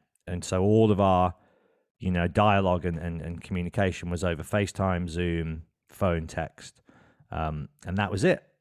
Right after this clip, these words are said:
And we didn't meet for six months. And then when we did meet, it didn't work <laughs> out. So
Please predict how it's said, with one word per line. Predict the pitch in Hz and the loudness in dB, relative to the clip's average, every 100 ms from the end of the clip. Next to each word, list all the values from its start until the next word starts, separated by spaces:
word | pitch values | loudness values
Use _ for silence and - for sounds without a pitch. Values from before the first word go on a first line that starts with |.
| - | -4
And | 98 | 0
we | |
didn't | 98 110 95 | 2 2 4
meet | 104 90 | 2 0
for | 90 | -4
six | 92 - | -6 -2
months. | 107 87 | -2 -2
And | 104 | 0
then | 113 | 2
when | 107 | 4
we | 98 | 2
did | 90 175 110 | 4 4 6
meet, | 90 95 | 4 2
it | - 90 | -2 -2
didn't | 101 95 | -2 0
work | 98 98 127 | 0 2 4
<laughs> | 104 | 4
out. | 101 - - - - | 2 -2 -14 -20 -20
So | - 113 113 | -2 2 2